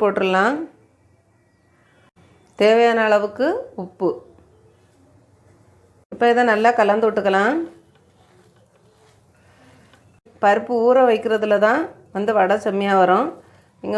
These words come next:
வந்து சீக்கிரமா ஊற போட்டு சீக்கிரமா மிக்ஸியில் அடிச்சிங்கன்னா அந்த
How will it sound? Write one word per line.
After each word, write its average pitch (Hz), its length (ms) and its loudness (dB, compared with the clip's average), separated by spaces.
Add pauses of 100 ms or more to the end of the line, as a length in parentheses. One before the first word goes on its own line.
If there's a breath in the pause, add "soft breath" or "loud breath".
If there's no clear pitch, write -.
வந்து 233 180 0 (220)
சீக்கிரமா 233 420 0 (100)
ஊற 220 180 4
போட்டு 220 200 -2 (100)
சீக்கிரமா 220 440 -2
மிக்ஸியில் 208 300 -4
அடிச்சிங்கன்னா 202 640 0 (280)
அந்த 190 120 -2